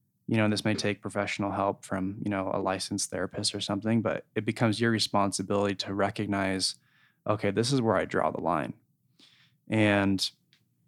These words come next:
it can be difficult, especially within church settings, because we're always told, you know, families are forever.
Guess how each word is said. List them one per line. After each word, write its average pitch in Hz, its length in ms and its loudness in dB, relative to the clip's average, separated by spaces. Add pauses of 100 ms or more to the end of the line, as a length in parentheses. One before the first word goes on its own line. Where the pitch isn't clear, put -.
(520)
it 131 100 2
can 123 100 4
be 110 80 6
difficult, 123 400 4
especially 131 420 2
within 110 280 2
church - 300 0
settings, 120 340 2
because 107 340 -4
we're 104 180 0
always 104 240 2
told, 104 260 0
you 104 60 0
know, 95 140 0
families 101 400 0
are - 120 -8
forever. - 540 -4